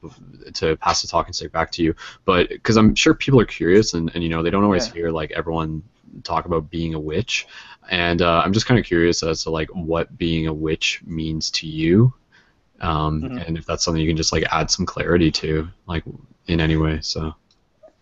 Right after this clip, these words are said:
Speaker 2: Yeah, absolutely. It's not a word that you hear often, and especially, um, you know, not one that you hear guys use <laughs> a lot. Um, though there are a lot of guys who use, who claim the title, um,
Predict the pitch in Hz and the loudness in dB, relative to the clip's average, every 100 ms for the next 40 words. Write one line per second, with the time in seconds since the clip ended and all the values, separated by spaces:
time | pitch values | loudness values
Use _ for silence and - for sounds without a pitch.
0 | _ 214 180 143 160 160 165 151 156 123 | _ 4 4 4 0 -6 -8 -6 -6 -6
1 | 117 117 - 139 - 147 160 156 135 120 | -8 -12 -10 -10 -2 2 4 4 4 2
2 | 113 113 110 113 120 117 110 117 _ 120 | 0 -2 -8 -8 -6 -4 -4 -6 _ -18
3 | - 120 - 131 - 135 120 117 113 - | -16 -16 -4 -4 -2 -4 -2 -2 -4 -4
4 | 113 113 110 - _ _ _ _ _ _ | -6 -6 -10 -16 _ _ _ _ _ _
5 | _ _ - 123 110 113 117 117 113 117 | _ _ -8 -6 -4 -4 0 0 0 -4
6 | 117 - 113 - 113 107 107 107 127 _ | -6 -10 -12 -6 -2 -2 -2 -6 -10 _
7 | _ _ _ 113 113 123 - 98 110 - | _ _ _ 2 2 2 -4 -14 -14 -18
8 | - - 160 - 147 - _ - 120 117 | -20 -12 -12 -12 -16 -18 _ -2 2 4
9 | 120 - - - - - 120 120 117 117 | 4 0 -12 -20 -20 -2 4 6 6 2
10 | 123 135 123 120 123 123 113 110 110 113 | 4 6 6 6 6 6 2 -4 -8 -12
11 | 110 110 _ 110 120 123 117 - - 127 | -12 -14 _ -20 -18 -18 -20 -20 -20 -20
12 | - 120 113 - 147 147 127 107 107 110 | -20 -20 -20 -12 -10 -10 -12 -12 -12 -12
13 | 110 _ _ _ _ _ 117 120 120 123 | -14 _ _ _ _ _ -14 -12 -14 -16
14 | 120 113 | -18 -20